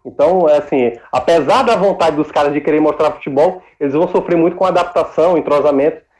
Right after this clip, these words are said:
Claro, pode dar certo, mas a chance eu acho é até mais difícil, né? O favoritismo ainda fica com o Ceará e Fortaleza, só que é, é esse ponto, porque, por exemplo, o próprio Marcelo Paes, presidente de Fortaleza, e o Robson de Castro, presidente do Ceará,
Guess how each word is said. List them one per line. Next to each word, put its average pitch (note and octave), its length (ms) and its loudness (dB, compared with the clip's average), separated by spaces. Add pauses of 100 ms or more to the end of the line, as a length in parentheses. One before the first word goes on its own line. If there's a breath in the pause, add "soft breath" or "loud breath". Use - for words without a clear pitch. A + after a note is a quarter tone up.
(160)
Claro, F#3 220 2
pode D3 240 0
dar G3+ 140 2
certo, C3+ 340 0
mas C#3 300 0 (260 soft breath)
a A#2+ 80 -2
chance D3 320 -2
eu D#3+ 100 2
acho D3+ 220 0
é D#3 220 4
até D3 160 0
mais E3+ 200 2
difícil, E3+ 380 -2
né? B2 60 2
O A#2 40 0
favoritismo C#3+ 560 0
ainda D#3 140 2
fica D#3 140 -4
com - 80 -18
o - 40 -20
Ceará D3+ 180 2
e - 20 -8
Fortaleza, E3+ 500 0 (280 loud breath)
só D#3 140 0
que A#3 120 0
é, F#3+ 200 0
é D3 180 2
esse E3+ 200 -2
ponto, D3+ 220 -2
porque, - 180 -6
por D#3+ 180 -2
exemplo, B2 460 0
o C3+ 80 -2
próprio F#3+ 460 -2
Marcelo D#3+ 440 0
Paes, A2 320 -2
presidente C3 340 0
de - 40 -10
Fortaleza, A2+ 580 0 (240 loud breath)
e C#3+ 60 -4
o D3 80 2
Robson D#3+ 320 0
de C#3+ 80 0
Castro, B2 280 -2
presidente A#2+ 300 -2
do A2 60 -14
Ceará, B2 600 -2